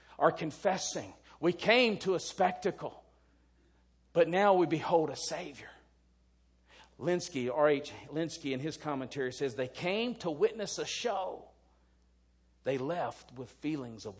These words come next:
woe." And you will not be saved until you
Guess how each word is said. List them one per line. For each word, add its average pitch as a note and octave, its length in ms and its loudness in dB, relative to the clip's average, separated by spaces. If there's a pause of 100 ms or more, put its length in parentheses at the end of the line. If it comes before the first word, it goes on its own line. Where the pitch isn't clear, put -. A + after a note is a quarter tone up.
woe." - 320 -14 (1300)
And B2 160 -6
you F3 140 -8
will A#3 180 -4
not G#3 260 -6
be F3+ 120 -4
saved C3+ 640 -6
until F#3 500 -4
you C3+ 480 -6